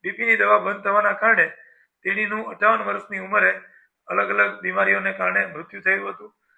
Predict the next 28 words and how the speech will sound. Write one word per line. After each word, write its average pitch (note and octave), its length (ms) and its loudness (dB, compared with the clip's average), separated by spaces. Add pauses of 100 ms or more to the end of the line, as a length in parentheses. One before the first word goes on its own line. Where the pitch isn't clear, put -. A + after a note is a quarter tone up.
(220)
જેના G#3+ 220 4
કારણે G#3+ 400 8
આજરોજ G3+ 420 -2 (480)
શ્રી G3 120 -8
જયંતભાઈની G3 520 2
સાથે G3+ 400 2 (460)
આ - 80 -4
કામના G3+ 320 -2
ફરિયાદી F#3+ 500 -2
ભોગ F#3 260 -12
બનનાર F#3+ 280 0
છે, G#3+ 100 2
એમણે F#3+ 280 -4
આવી F#3 300 0 (520)
અને G3 480 -2
આ F3+ 200 0
જે F#3 240 2
હનીફાબેન F#3 500 -2
છે G3+ 240 4 (480)
તેઓ G3 200 -2
આ - 220 4
કૃત્ય - 320 -4
બંધ F#3+ 280 -4
કરે G3+ 400 0 (360)
એના G#3+ 180 2
માટે G#3 320 2
આ - 100 -2
પર્દાફાશ F#3+ 460 -2